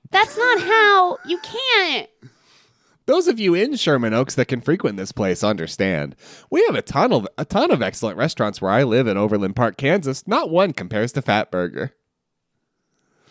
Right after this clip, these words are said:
Speaker 2: And a five-star review for Barone's. "I really miss this restaurant and its wonderful pizza and pasta. It does have an old-time feel. All of you still in the valley, enjoy for me."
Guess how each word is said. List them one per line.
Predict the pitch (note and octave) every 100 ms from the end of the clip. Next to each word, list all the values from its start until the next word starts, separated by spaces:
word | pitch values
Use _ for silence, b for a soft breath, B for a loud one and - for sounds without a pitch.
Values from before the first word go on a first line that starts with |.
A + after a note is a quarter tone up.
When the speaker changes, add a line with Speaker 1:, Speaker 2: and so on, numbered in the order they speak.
| b b b b b b
Speaker 2:
And | F#2
a | E2
five-star | A2 A2 C#3 B2
review | C3+ D3
for | C#3
Barone's. | D3 F3+ C#4 A3 G#3+ - - b b b
"I | D4
really | E4+ D4+ D#4
miss | A3 B3 -
this | E3 -
restaurant | B2 - C3
and | C#3+
its | E3+ -
wonderful | E3+ D4 C3+
pizza | C#3+ C3+ -
and | E3
pasta. | F3+ G#3+ A3 A#2 -
It | F#3+ A3+
does | A#3 A#3
have | B2+ G2
an |
old-time | F#2+ F#2+ G#2 F2+ F2
feel. | F2+ C#2+ C#2+ _
All | F#2+ A#2
of | C3+
you | D#3+
still | - F3+
in | F3+
the | F3+
valley, | B3+ B3 F#3+
enjoy | D#3 D#3+ F3
for | G3
me." | A#3 G#3 E3+